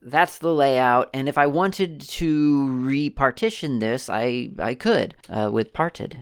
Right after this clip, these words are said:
And, uh, the way I would do that, I guess, is do parted dash dash help first to get that, that list of, of, um,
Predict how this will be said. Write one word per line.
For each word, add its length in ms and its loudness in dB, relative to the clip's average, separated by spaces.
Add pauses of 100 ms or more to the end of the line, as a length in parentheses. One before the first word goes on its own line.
And, 220 -2
uh, 100 -2
the 160 -2
way 200 2
I 100 4
would 180 -2
do 160 0
that, 180 0
I 100 -4
guess, 300 -6
is 140 -10
do 300 -4
parted 560 -2
dash 320 0
dash 240 -8
help 320 0
first 340 -4
to 80 -12
get 160 -6
that, 320 -2
that 240 -4
list 460 -2
of, 520 0 (380)
of, 480 0
um, 420 -6